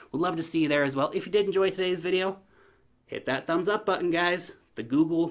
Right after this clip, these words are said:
gods love it. And of course, if you're new around here, please subscribe to the channel and click that notification bell to know when I put out a new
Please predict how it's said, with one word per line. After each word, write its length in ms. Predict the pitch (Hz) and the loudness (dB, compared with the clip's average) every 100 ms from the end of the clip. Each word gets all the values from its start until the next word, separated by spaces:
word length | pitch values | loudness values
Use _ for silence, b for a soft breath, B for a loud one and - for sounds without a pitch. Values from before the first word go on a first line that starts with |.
| - | -2
gods 480 | 135 151 156 151 - | 0 2 2 0 -4
love 360 | - 117 143 151 | -8 -2 2 2
it. 200 | 120 - B B B | 0 -4 B B B
And 100 | - | -4
of 80 | 151 | -2
course, 240 | 165 165 170 | 0 0 0
if 200 | 180 156 | -4 -2
you're 120 | 143 | 4
new 120 | 165 | 4
around 160 | 175 156 | 4 2
here, 180 | 170 | -2
please 340 | 175 - 247 - | -6 -4 -2 -2
subscribe 760 | 113 - - 143 143 139 135 | -8 -10 -2 2 4 4 0
to 200 | - 147 | -4 -2
the 80 | 131 | 0
channel 400 | 120 151 147 151 | -2 -4 -2 -2
and 160 | 135 113 | -4 -12
click 300 | - 208 - | -10 -10 -4
that 160 | 185 | -2
notification 540 | 170 175 - 196 - 139 | 0 0 -2 -4 -2 -2
bell 120 | 120 | -4
to 80 | 120 | -2
know 100 | 123 | -2
when 100 | 127 | -2
I 20 | |
put 160 | 131 123 | -2 -2
out 180 | 127 | -2
a 100 | 143 | -2
new 380 | 123 110 101 101 | -2 -2 -4 -8